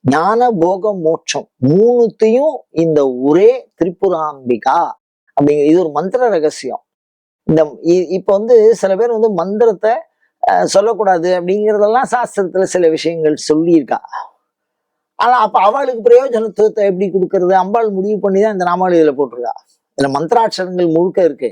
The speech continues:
நீங்க இதை சொன்னீங்கன்னா அந்த மந்திரத்துக்கு உண்டான பலன் அதுக்கு வந்துடும், அந்த பலன் அதுக்கு அதுவே கொடுத்துரும். அந்த காலத்துல பண்டமாற்று முறைன்னு சொல்லுவா.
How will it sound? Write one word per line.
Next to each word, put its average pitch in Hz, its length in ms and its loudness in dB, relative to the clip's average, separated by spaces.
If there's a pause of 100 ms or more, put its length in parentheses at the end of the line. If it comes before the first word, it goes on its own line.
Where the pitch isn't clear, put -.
நீங்க 185 220 2
இதை 190 180 -2
சொன்னீங்கன்னா 262 460 -2
அந்த 269 200 -6
மந்திரத்துக்கு 262 500 0
உண்டான 220 260 -2 (100)
பலன் 294 300 -2
அதுக்கு 214 260 -4
வந்துடும், 127 260 -8 (1700)
அந்த 190 160 2 (120)
பலன் 233 240 0
அதுக்கு 170 200 -2 (100)
அதுவே 196 300 2
கொடுத்துரும். 139 440 -6
அந்த 147 180 2
காலத்துல 175 280 -4 (120)
பண்டமாற்று 180 560 -2
முறைன்னு 147 380 -2
சொல்லுவா. 120 280 -2